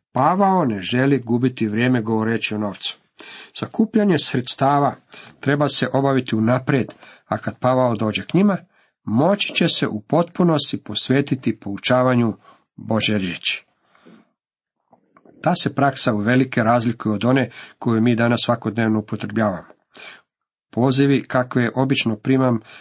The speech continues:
je da dođem, održim nekoliko sastanaka i dok sam ondje sakupit će se za mene nešto ljubavi.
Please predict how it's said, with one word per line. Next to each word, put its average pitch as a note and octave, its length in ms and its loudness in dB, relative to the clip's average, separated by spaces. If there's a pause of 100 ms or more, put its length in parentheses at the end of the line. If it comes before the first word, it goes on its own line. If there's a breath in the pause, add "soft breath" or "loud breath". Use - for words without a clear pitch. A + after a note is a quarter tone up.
(220 loud breath)
je A#2+ 140 2
da A2 100 0
dođem, B2+ 520 2
održim A#2+ 360 0
nekoliko A#2+ 400 -2
sastanaka B2+ 600 0
i A2 40 0
dok A2 200 -4
sam A2 160 0
ondje C3 220 2
sakupit A#2+ 420 -2
će A2 100 -2
se G#2+ 160 -4
za A2 120 -2
mene A2+ 260 2
nešto A2 300 -4
ljubavi. G#2 360 0